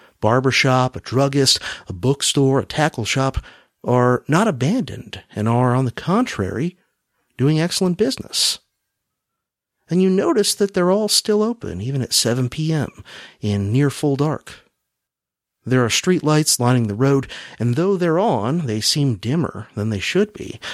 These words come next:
but that doesn't seem to be bothering all the shoppers. Downtown Winter's End is absolutely booming. Dozens and dozens of people in all stages of elderliness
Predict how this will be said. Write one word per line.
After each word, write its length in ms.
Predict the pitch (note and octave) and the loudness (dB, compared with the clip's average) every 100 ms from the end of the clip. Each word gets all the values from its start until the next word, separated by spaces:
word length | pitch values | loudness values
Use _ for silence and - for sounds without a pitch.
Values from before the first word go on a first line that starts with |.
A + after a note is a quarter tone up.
| - - | -14 -8
but 400 | - A2+ A2+ - | 0 2 0 -2
that 180 | D#3 G3+ | -2 0
doesn't 260 | A3 G#3 F#3 | 0 0 -2
seem 180 | G3 | 0
to 80 | F#3 | 0
be 80 | F3+ | 0
bothering 500 | C3 D3+ C#3+ G#2+ G2+ | 0 0 0 -2 -2
all 180 | G#2+ A#2+ | -2 -4
the 80 | F#2+ | -2
shoppers. 760 | B2+ A#2+ B2 - - - - _ _ _ _ _ _ _ _ _ _ _ | -2 -4 -6 -14 -8 -6 -6 _ _ _ _ _ _ _ _ _ _ _
Downtown 520 | C3+ B2+ C3+ - C#3 B2+ | 0 2 2 0 2 4
Winter's 300 | C#3+ B2+ C3 | 4 4 2
End 220 | D3+ C3 | 2 0
is 160 | F2+ - | -2 -4
absolutely 640 | C3 C#3 C#3+ - C3+ D3 D3 | -2 -2 -2 -2 -2 -2 -4
booming. 500 | G#2+ A#2 F#2 D#2+ _ _ _ _ | -2 -2 -2 -8 _ _ _ _
Dozens 420 | A#2+ C3+ D#3 E3 C#3+ | 0 2 2 0 0
and 180 | G2+ | -2
dozens 460 | G2+ C3+ G#3+ E3 G#2+ | -2 0 2 0 -2
of 160 | G2 - | -6 -6
people 380 | A#3 A3+ - | -6 -4 -6
in 80 | G#2+ | -4
all 160 | G3+ - | -2 -2
stages 480 | - G#3 G#3 F#3+ D#3 | -4 -2 0 0 0
of 100 | D3 | 0
elderliness 760 | G3 A3+ B2+ G2 G2 G2+ - | 0 0 0 -2 -2 -2 0